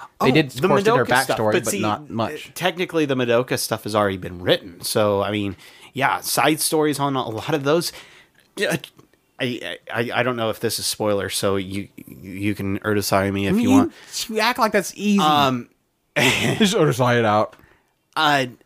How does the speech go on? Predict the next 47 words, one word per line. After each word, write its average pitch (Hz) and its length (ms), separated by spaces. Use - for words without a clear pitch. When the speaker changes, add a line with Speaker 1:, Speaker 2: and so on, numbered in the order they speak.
Speaker 2:
I'd 147 240
love 165 220
a 170 80
Joan 147 320
of 160 100
Arc 165 340
magical 117 500
girl 101 200
story, 98 440
Madoka 107 800
Magica 101 440
style. 85 460
You 123 100
know 135 80
what 143 60
I'm 143 120
saying? 151 320
That 175 180
would 175 160
be 170 140
so 139 360
cool. 139 460
Speaker 1:
Yeah. 101 220
Yeah. 127 60
They 185 100
had, 139 140
they 147 120
had 269 100
a 196 40
lot 139 180
of 117 80
really 123 180
interesting 113 300
characters, 110 360
like, 98 100
at 90 60
the 104 60
very 123 320
end 120 140
of 107 80
Madoka 104 280
Magica 101 420
that - 100
they 104 60
were 98 100
kind 101 200
of 101 380